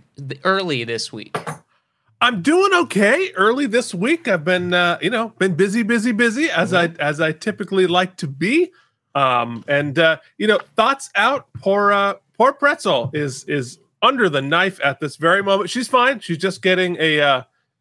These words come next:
Speaker 2: like, an abscess in her mouth extracted.
Speaker 1: Oh, yeah.
Speaker 2: But, uh, you know, it's, it's not something you can do without anesthesia, anesthesia. So technically, she is in surgery, but she's going to be fine. So, uh, everybody,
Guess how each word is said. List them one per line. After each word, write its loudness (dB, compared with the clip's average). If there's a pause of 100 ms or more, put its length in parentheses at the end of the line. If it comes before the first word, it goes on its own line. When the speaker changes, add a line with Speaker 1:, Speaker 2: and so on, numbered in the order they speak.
(220)
Speaker 2:
like, 0
an 0
abscess 0
in -6
her -4
mouth 0
extracted. -2
Speaker 1:
Oh, -12
yeah. -8
Speaker 2:
But, 0
uh, 0 (240)
you 0
know, -2 (100)
it's, 0
it's 0
not 2
something -2
you -2
can -2
do 0
without 0
anesthesia, -6 (140)
anesthesia. -6
So -8
technically, -4 (440)
she 0
is -4 (100)
in -2
surgery, -2
but -8
she's -8
going 2
to -2
be -4
fine. -8
So, 0
uh, 0 (380)
everybody, 0